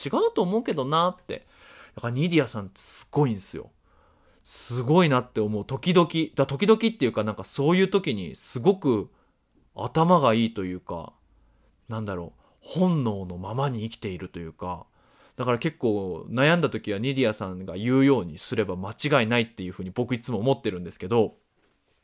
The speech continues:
で、まあ、実際辞めてね、あまり悩まなくなったんですよ。まあ、時々ね、あのー、あの時うまく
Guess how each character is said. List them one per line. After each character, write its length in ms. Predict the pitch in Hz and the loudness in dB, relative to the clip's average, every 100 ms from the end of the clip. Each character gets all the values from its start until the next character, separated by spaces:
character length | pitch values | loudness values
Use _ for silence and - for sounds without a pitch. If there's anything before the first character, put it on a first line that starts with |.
| _ _ - - - - - _ | _ _ -20 -20 -20 -20 -20 _
で、 400 | 110 147 127 - _ _ _ _ _ _ _ _ _ _ _ _ _ _ _ _ _ _ _ | 0 2 2 -2 _ _ _ _ _ _ _ _ _ _ _ _ _ _ _ _ _ _ _
ま 200 | 220 180 | 6 8
あ、 40 | 127 _ _ | 4 _ _
実 100 | 165 | -2
際 240 | 180 240 | 4 8
辞 120 | 220 202 | 8 8
め 120 | 226 | 6
て 120 | 240 | 6
ね、 220 | 247 359 _ _ _ _ _ _ _ _ _ _ _ _ _ _ _ _ _ _ | 2 -2 _ _ _ _ _ _ _ _ _ _ _ _ _ _ _ _ _ _
あ 140 | 117 | -2
ま 160 | 165 190 | 4 6
り 40 | |
悩 220 | 190 170 185 | 6 4 4
ま 140 | 208 | 4
な 100 | 208 | 4
く 100 | 151 | 2
な 120 | 131 | -2
っ 80 | 120 | -2
た 100 | 110 | -4
ん 60 | 101 | -4
で 60 | |
す 120 | - | -6
よ。 160 | 92 - _ _ _ _ _ _ _ _ _ _ _ _ _ _ | -10 -10 _ _ _ _ _ _ _ _ _ _ _ _ _ _
ま 80 | 131 | -4
あ、 40 | |
時 340 | - - 131 202 | -2 -4 0 2
々 140 | 254 | 2
ね、 340 | 269 277 302 - _ _ _ | 2 0 -2 -6 _ _ _
あ 180 | 120 117 | -4 -2
の 720 | 107 104 98 98 98 95 92 | -2 -4 -6 -8 -10 -10 -14
ー、 40 | - _ - - - _ _ - | -18 _ -20 -20 -20 _ _ -6
あ 140 | 110 | -2
の 120 | 113 | -2
時 300 | 113 113 - | -4 -6 -4
う 60 | 104 | -2
ま 160 | 139 | -2
く 540 | 139 113 110 107 104 | -2 -6 -4 -2 -4